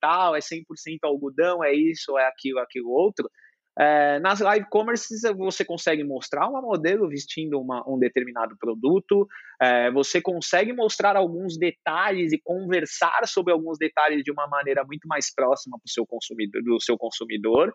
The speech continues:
e isso tudo são serviços, né? Então, assim, a, a curva que o e-commerce tá fazendo de ascensão, ela faz com que haja a necessidade de eu trazer um pouco mais de humanização para esse processo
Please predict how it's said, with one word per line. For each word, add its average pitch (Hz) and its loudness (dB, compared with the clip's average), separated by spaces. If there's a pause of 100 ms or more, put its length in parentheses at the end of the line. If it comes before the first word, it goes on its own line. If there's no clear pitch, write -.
(560)
e 220 4
isso 214 0
tudo 202 2
são 160 -2
serviços, 147 -2
né? 117 -4
Então, 160 -2
assim, 131 -8 (400)
a, 147 2
a - -2
curva 220 2
que 160 -2
o 143 2
e-commerce 135 -2
tá 135 2
fazendo 135 -4
de 131 0
ascensão, 135 -2 (460)
ela 147 4
faz 175 -2
com 196 -10
que 196 -4 (420)
haja 202 0
a 196 -2
necessidade 202 -2 (440)
de 143 2
eu 202 4
trazer 190 2
um 208 -6
pouco 247 -2
mais 214 -4
de 170 -4
humanização 220 0
para 208 4
esse 202 0
processo 180 -2